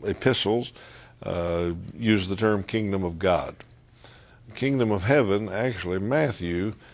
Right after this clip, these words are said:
is about the only one that ever uses that. I think he may be the only one that uses it. That's just the way he thought of it, uh, the kingdom of heaven.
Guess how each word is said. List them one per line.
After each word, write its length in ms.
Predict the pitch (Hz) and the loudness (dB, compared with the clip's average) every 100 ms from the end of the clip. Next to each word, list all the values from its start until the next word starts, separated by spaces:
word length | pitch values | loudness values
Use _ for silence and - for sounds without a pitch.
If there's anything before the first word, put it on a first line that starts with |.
| - - | -20 -6
is 400 | 95 98 98 92 | 0 4 4 2
about 440 | 92 92 110 143 | 0 2 2 2
the 100 | 117 | 0
only 260 | 113 123 110 | 0 0 0
one 200 | 117 113 | 0 0
that 100 | 107 | 2
ever 200 | 110 104 | 2 2
uses 420 | 107 101 80 78 | 2 2 0 -6
that. 280 | 80 69 - | -8 -8 -12
I 60 | 85 | -12
think 260 | 107 104 | -12 -12
he 160 | - 95 | -8 -8
may 240 | 92 104 | -4 -2
be 300 | 92 90 92 | -2 0 0
the 200 | 85 82 | 0 -2
only 280 | 87 95 85 | -2 -2 -2
one 340 | 87 92 87 82 | -2 -2 -2 -4
that 100 | 69 | -4
uses 420 | 90 90 80 98 | 0 0 0 -2
it. 200 | 120 - | -2 -2
That's 220 | 92 - | -4 -4
just 240 | 85 87 | -10 -8
the 60 | - | -4
way 200 | 101 95 | 0 0
he 100 | 98 | 0
thought 300 | 92 95 90 | 0 2 2
of 160 | 90 123 | 2 0
it, 100 | 123 - - - _ | -4 -14 -20 -20 _
uh, 160 | 87 80 | -8 -6
the 120 | 78 | -6
kingdom 460 | - 98 90 85 85 | -6 -2 0 0 0
of 80 | |
heaven. 400 | 85 101 110 135 | 4 4 4 0